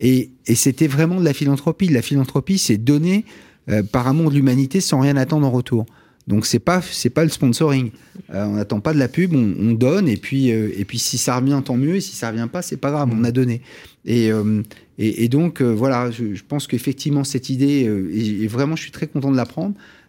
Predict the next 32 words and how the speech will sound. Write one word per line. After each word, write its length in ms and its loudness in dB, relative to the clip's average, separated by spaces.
euh, 120 -2
c'est 180 -2
vraiment 300 0
quelque 240 -4
chose 200 -6
qui 140 -10
va 160 -2
se 80 -6
développer 320 -2
dans 80 0
les 100 -2
entreprises. 440 -2
Et 20 2
il 60 0
faut 100 -2
savoir 500 0
que 80 2
les 200 4
entreprises 600 -2
sont 200 0
très 200 2
généreuses, 560 2
et 100 4
on 120 2
s'est 240 0
aperçu 520 0
au 80 2
Philanthro 420 -2
Lab 280 -2
que 260 2
beaucoup 480 2
d'entreprises 680 -2